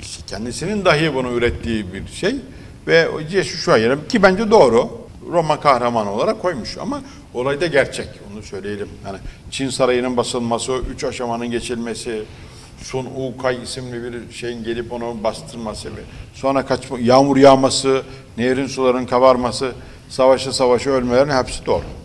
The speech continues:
Yani olay gerçek, isim farklı, ismi de bence kodlamış Nihal Atsız, iyi de yapmış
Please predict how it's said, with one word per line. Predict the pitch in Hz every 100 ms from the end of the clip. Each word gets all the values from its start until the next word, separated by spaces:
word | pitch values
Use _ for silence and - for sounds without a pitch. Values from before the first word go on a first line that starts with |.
| -
Yani | 120 98 - - - -
olay | 117 120 101
gerçek, | 113 113 196 202 - - - - -
isim | - - 117
farklı, | - 147 147 165 170 175 - - -
ismi | 156 147 135 127
de | 170
bence | 160 143 135
kodlamış | 147 165 - 160 135
Nihal | 127 104 95
Atsız, | 87 160
iyi | 220 233
de |
yapmış | 175 95 - - -